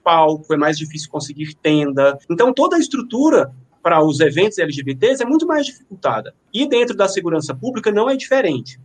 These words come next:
Nós percebemos, sim, por parte de uma parcela dos policiais, eu não vou dizer que são todos, mas uma parcela de policiais há posturas homo-, homofóbicas, transfóbicas,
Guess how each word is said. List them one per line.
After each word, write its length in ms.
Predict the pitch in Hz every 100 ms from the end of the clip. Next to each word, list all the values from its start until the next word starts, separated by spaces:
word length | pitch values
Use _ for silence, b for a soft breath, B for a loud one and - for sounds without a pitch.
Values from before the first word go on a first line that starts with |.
| _ -
Nós 220 | 208 226
percebemos, 600 | 226 - 196 196 196 -
sim, 120 | 165
por 220 | 156 165
parte 420 | 185 180 190 185
de 80 | 160
uma 140 | 165 170
parcela 420 | 156 - 190 180
dos 100 | 151
policiais, 500 | - 156 160 147 139
eu 60 |
não 160 | 147 240
vou 120 | 226
dizer 200 | 214 156
que 80 | 151
são 160 | 156 135
todos, 540 | 131 131 131 123 - b
mas 160 | 139 151
uma 120 | 165
parcela 360 | 160 147 185 180
de 80 | 165
policiais 640 | 165 151 - 139 127 127 -
há 180 | 151 180
posturas 460 | 180 - 165 156
homo-, 240 | 147 139 -
homofóbicas, 840 | 160 151 - 135 151 156 143 131
transfóbicas, 920 | 127 143 - 127 127 156 165 185 -